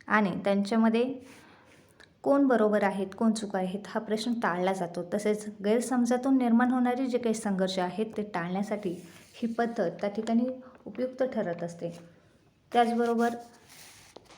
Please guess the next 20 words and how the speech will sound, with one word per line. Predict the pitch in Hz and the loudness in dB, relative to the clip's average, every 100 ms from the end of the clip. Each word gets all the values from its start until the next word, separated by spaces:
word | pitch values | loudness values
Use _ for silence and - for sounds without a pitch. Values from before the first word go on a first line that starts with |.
| - - _ _ - | -20 -20 _ _ -2
व्यवसाय | 220 214 214 254 | 2 4 2 0
संस्थेमध्ये | 247 247 240 - 247 240 269 | 2 2 2 0 0 2 2
जे | - | 2
काही | 226 226 226 226 - - - - - _ - | 2 2 2 -2 -12 -20 -20 -20 -20 _ -6
संघर्षात | 226 202 196 196 208 - - | 0 2 4 2 0 -2 -12
सहभागी | - 202 190 190 220 | -4 -2 0 2 4
होणारे | 214 202 202 202 | 4 4 2 0
जे | 180 | -2
काही | 190 | -2
गट | 175 175 170 | -2 -4 -2
आहेत | 170 165 208 - - _ _ _ _ _ - | -4 -4 -6 -8 -18 _ _ _ _ _ -2
त्या | 262 196 | 0 0
गटांचे | 190 220 233 214 165 170 | 0 0 0 0 -2 -2
संबंध | - 214 233 247 | 0 2 4 4
सुरळीत | 277 226 202 202 | 2 2 0 0
करण्याचा | 190 185 196 202 180 165 - - - | -2 0 0 -2 -6 -6 -14 -16 -2
प्रयत्न | 208 208 220 | 0 2 0
केला | 226 180 180 | 2 2 2
जात | 170 165 | -2 -2
असतो. | 175 - | -6 -6